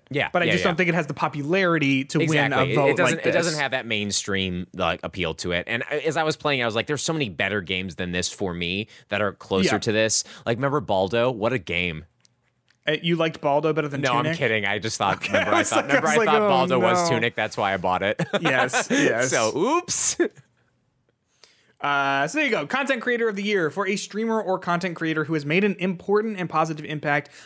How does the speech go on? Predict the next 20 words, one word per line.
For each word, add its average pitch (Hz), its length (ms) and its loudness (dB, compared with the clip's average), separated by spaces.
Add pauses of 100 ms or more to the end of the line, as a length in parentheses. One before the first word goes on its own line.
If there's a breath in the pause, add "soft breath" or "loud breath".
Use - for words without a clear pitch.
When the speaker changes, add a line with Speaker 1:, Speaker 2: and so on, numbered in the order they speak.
(120)
Speaker 2:
on 240 160 4
the 240 60 0
community 175 460 2
in 160 280 0
twenty 139 240 -2
twenty-two. 131 600 0 (340 loud breath)
We 160 80 0
got 147 140 0
Carl 185 280 2
Jacobs, 190 600 0 (140)
Ludwig, 190 680 0
Nibelian, 190 680 2 (280 loud breath)
Nobru, 190 680 2 (240)
and 156 440 2
Q 180 220 0
T 170 240 2
Cinderella. 147 760 -2 (380 soft breath)
Uh, 127 480 2 (260)
for 151 120 -6
me 202 320 0